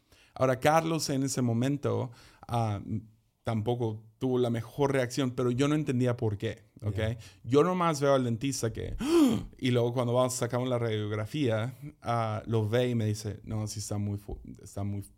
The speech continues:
Speaker 1: muy fuerte el asunto".
Speaker 2: Ya.
Speaker 1: Yo nomás me agüité, porque yo nomás iba a que me arreglaran unas caries y a lo mejor
Speaker 2: Claro,
Speaker 1: que me
Speaker 2: claro.
Speaker 1: checara y, y viera si, si algo más se tenía que hacer y cuáles son los próximos pasos. Yo no entendía el corazón de Carlos,
Speaker 2: Ya.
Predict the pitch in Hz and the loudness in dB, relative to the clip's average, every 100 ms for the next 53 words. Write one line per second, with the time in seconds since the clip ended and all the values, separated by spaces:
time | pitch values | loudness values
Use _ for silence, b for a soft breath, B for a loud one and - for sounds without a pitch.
0 | _ - 107 101 107 104 101 101 123 120 | _ -12 -10 -6 -6 -6 -6 -4 -4 -4
1 | 98 - 101 - - 147 196 160 147 120 | -6 -10 -16 -8 0 2 2 2 2 0
2 | 107 123 120 98 107 _ _ 131 156 160 | -2 -2 -4 -6 -14 _ _ -4 0 2
3 | 208 214 185 180 185 175 147 139 131 123 | 2 2 2 2 2 4 2 4 4 4
4 | 131 135 127 - 127 123 123 123 120 120 | 4 2 0 2 2 4 2 0 0 -2
5 | 113 113 123 120 131 120 120 113 123 127 | -2 -2 0 2 0 2 0 4 4 4
6 | 123 123 113 104 101 - 110 113 110 113 | 2 0 -2 -6 -8 -6 -2 0 0 0
7 | 113 110 104 104 B B - 151 143 151 | -2 -6 -8 -10 B B -2 4 4 4
8 | 151 135 135 135 127 120 120 117 113 110 | 2 2 2 2 -2 -6 -4 -4 -2 -4
9 | 117 117 117 107 135 127 123 131 120 - | -2 -2 -2 -2 0 0 -2 -6 -8 -8
10 | 117 113 110 110 135 123 110 110 B B | -10 -6 -8 -4 -4 -4 -8 -10 B B
11 | B B - 113 107 131 151 160 151 135 | B B -14 -10 0 2 4 2 0 0
12 | 113 120 120 120 104 101 117 123 104 - | 0 0 0 -2 -4 -4 -4 -4 -6 -10
13 | - - - - - - 107 92 | -12 -18 -18 -20 -20 -18 -16 -14